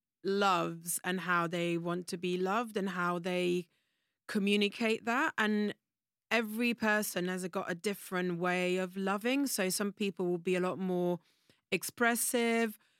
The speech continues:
Um, you know, they'll kind of give lots of attentions and cuddles and physical and, and emotional and everything. Some people won't be able to say, "I love you," won't be able to kind of say, "Oh, you look very nice today," but they might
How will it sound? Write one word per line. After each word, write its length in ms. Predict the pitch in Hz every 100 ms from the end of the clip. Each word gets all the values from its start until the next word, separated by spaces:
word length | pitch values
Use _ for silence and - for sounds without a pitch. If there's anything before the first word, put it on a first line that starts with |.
| _ -
Um, 420 | 185 175 180 185
you 100 | -
know, 240 | 202 175 175
they'll 180 | 180 180
kind 220 | - 196
of 100 | 170
give 200 | 190 175
lots 260 | 185 -
of 80 | 175
attentions 1040 | 170 - 240 226 208 - 208 208 208 202
and 260 | 180 175 -
cuddles 720 | - 220 208 202 196 196 196
and 160 | 180 170
physical 600 | - - 220 208 196 190
and, 280 | 180 180 185
and 200 | 185 185 - _ _
emotional 540 | - 202 208 - 208 196
and 100 | 190
everything. 640 | 202 190 185 185 170 170 - _ _ _ -
Some 240 | - 233
people 640 | 233 247 226 220 214 214 208 _ _ _ _
won't 300 | 185 240 254
be 120 | 220 185
able 260 | 175 170
to 120 | 170
say, 220 | 170 202 165
"I 40 |
love 300 | 170 175 170
you," 220 | 170 170
won't 260 | 170 220 240
be 120 | 226
able 260 | 190 180 185
to 120 | 196
kind 220 | - 185
of 100 | 180
say, 200 | - 180
"Oh, 60 | 180
you 140 | 180
look 180 | 185 180
very 220 | 190 180
nice 300 | 180 185 180
today," 480 | - 185 180 165 165 165
but 200 | - 180
they 300 | 170 190 190
might 680 | 196 190 190 185 180 185 -